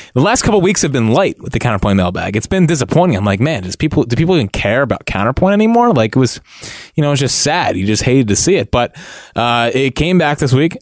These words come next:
It was, it was a good job by everyone. I needed you all. So it was, uh, it was, it, it's really good. All right. So let's get right into it. Jack's rundown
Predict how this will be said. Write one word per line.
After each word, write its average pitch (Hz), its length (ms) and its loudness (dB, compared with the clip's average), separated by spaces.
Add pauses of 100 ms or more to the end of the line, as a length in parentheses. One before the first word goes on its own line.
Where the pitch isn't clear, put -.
It 120 80 0
was, 113 120 2
it 127 160 0
was 120 120 2
a 113 60 2
good 131 280 0
job 143 280 2
by 120 140 2
everyone. 113 480 2
I 120 60 -2
needed 120 320 0
you 156 120 4
all. 117 200 2
So 143 360 0 (880)
it 135 60 0
was, 151 240 4
uh, 160 240 2
it 165 60 2
was, 180 160 4
it, 151 220 2
it's 165 220 0
really 214 140 4
good. 156 240 -2 (240)
All 226 60 2
right. 147 200 -4
So 175 320 0
let's 175 240 0
get 208 160 0
right 175 160 2
into 185 240 2
it. 135 160 -2
Jack's 160 460 -2 (240)
rundown 147 640 2